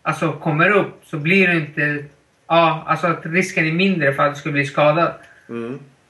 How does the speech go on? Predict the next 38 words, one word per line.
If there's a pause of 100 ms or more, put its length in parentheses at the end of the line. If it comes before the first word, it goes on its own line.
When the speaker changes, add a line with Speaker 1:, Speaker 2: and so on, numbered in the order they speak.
(360)
Speaker 1:
Jag
vet,
jag,
jag, (240)
jag
tror
så.
Speaker 2:
Mm. (220)
Speaker 1:
Att
det
funkar
så.
Sen
har (280)
folk
säkert
andra, (760)
andra
synvinklar
på
det
också. (560)
Speaker 2:
Hur,
hur
lägger
du
upp
din
styrketräning
då?
Kör
du,
liksom,
vanlig
gympass
eller
är
det